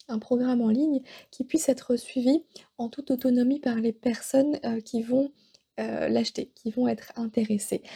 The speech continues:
Ça n'empêche pas d'avoir un support client, par exemple, en répondant aux questions, en faisant peut-être un live une fois par mois avec, euh, tous les membres, euh, du programme, ou en faisant un suivi par mail, par exemple.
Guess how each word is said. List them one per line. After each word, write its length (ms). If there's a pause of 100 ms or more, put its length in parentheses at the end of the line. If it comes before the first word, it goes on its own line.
(140)
Ça 140
n'empêche 320
pas 100
d'avoir 320
un 80
support 560
client, 500
par 140
exemple, 400
en 60
répondant 480 (400)
aux 80
questions, 480 (360)
en 80
faisant 300
peut-être 520
un 100
live 400
une 140
fois 180
par 240
mois 360 (340)
avec, 360
euh, 400
tous 180
les 100
membres, 340
euh, 260
du 260
programme, 600 (920)
ou 140
en 60
faisant 300
un 40
suivi 260
par 240
mail, 320
par 180
exemple. 360